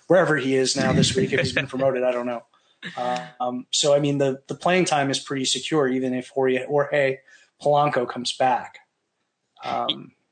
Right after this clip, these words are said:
Speaker 2: Y-, y-, you know who Escobar reminds me of? Um, not in terms of skill set, but in terms of how he was valued, Cesar Hernandez, right? Like, these are two guys that at the end of the season, right, you know,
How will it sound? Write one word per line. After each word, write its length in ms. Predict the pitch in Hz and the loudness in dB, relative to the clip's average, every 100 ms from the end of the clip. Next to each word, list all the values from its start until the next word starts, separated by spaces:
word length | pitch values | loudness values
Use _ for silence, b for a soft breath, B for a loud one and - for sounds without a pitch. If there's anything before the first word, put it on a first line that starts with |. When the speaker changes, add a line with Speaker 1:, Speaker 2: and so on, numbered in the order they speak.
| _ | _
Speaker 2:
Y-, 60 | 156 | -12
y-, 40 | - - | -8 -2
you 100 | 160 | 0
know 140 | 196 | 2
who 160 | 240 - | 2 2
Escobar 480 | 175 - 196 202 | 0 -2 2 2
reminds 440 | 190 135 120 123 135 | 2 2 0 -2 -4
me 180 | 143 147 | -2 0
of? 440 | 147 143 143 - b b b _ _ | 2 0 -4 -14 b b b _ _
Um, 420 | 139 131 123 120 - | 0 0 0 -4 -6
not 380 | 135 147 165 196 | -2 2 2 0
in 220 | 175 175 | -2 -2
terms 320 | 165 180 170 143 | -2 -2 -2 -6
of 120 | 120 | -6
skill 280 | - 139 147 | -4 -2 -2
set, 260 | 185 - - | -2 -4 -4
but 120 | 123 | -6
in 60 | 127 | -4
terms 320 | 151 139 135 | -4 -4 -4
of 100 | 127 | -4
how 280 | 127 127 131 | -2 -2 -2
he 120 | 135 | -4
was 200 | 135 120 | -8 -6
valued, 580 | 113 113 131 147 165 - b b b b b | -6 -4 -4 -4 -6 -10 b b b b b
Cesar 680 | - - - - 151 143 127 | -6 -4 -2 -2 0 0 0
Hernandez, 800 | 127 120 117 113 - - - - _ _ _ _ | -2 -2 -2 -2 -4 -4 -4 -6 _ _ _ _
right? 260 | 135 135 - | -4 -2 0
Like, 260 | 147 135 - B B B | -2 -2 -8 B B B
these 200 | 208 220 | 0 0
are 80 | 240 | 0
two 260 | - 233 | 0 0
guys 440 | 208 190 190 185 156 | 0 0 0 0 0
that 200 | 139 - | -2 -2
at 120 | 139 | -4
the 160 | - - | -6 -4
end 200 | 151 170 | -4 -2
of 100 | 165 | -4
the 100 | 151 | -4
season, 680 | 139 - 147 147 147 143 143 - | -4 -6 -6 -4 -4 -6 -10 -6
right, 300 | 131 127 - b b b b _ _ | -2 -2 -4 b b b b _ _
you 80 | - | -6
know, 320 | 139 131 123 | -4 -2 -4